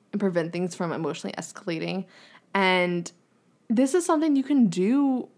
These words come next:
more often. Like, you have these weekly check-ins. We've talked with Kirsty before, Kirsty Taylor, one of our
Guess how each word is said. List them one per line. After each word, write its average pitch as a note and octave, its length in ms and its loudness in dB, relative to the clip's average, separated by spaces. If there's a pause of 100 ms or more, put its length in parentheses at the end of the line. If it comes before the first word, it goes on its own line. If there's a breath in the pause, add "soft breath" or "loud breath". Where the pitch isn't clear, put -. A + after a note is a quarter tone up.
(180)
more A3 300 2
often. A3 340 0
Like, G#3 280 0
you A3+ 180 0
have A#3 340 -4
these A3 180 0
weekly G3+ 260 -2
check-ins. F#3 500 -4
We've F#3+ 100 -4
talked - 260 -6
with A#3 100 -12
Kirsty A3 320 -4
before, F3+ 400 -4 (100)
Kirsty - 240 -12
Taylor, F#3 280 -2 (380 loud breath)
one F#3+ 140 0
of F3+ 100 2
our F3+ 60 -8